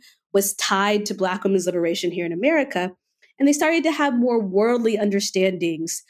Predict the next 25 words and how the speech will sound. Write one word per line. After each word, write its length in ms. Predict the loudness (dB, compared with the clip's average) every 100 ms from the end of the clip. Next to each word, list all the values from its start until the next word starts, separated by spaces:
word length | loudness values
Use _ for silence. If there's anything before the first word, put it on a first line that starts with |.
| _ _ -2
of 220 | 0 2
themselves 680 | 2 0 0 0 2 0 -4 -4
as 160 | -4
Black 280 | -4 -6 -8
people 280 | -10 -4 -4
and 160 | -2 -4
political 380 | -4 -4 -6
subjects. 720 | -4 -2 -2 -4 -8 -10 -14 -16 _ _ _ _ -2
Also 400 | 0 2 2 2
during 260 | 2 0
this 140 | 0 -4
time, 360 | -6 -6 -6 -6 -14 -20 -4
we 100 | 0
see 180 | 2 2
a 60 | 2
proliferation 1300 | 2 0 0 0 0 2 2 0 -2 -4 -6 -10 -10 _ -20 _ 0
of 320 | 2 2 0
meetings 560 | 2 2 2 -2 -4 -8 -2
of 200 | -2 0
Black 320 | 0 0 -2
people 420 | -2 0 2 0 -2
across 320 | -2 -2 0
different 260 | -2 -2 0
nation 320 | 0 0 -4
states. 420 | -6 -12 -12 -16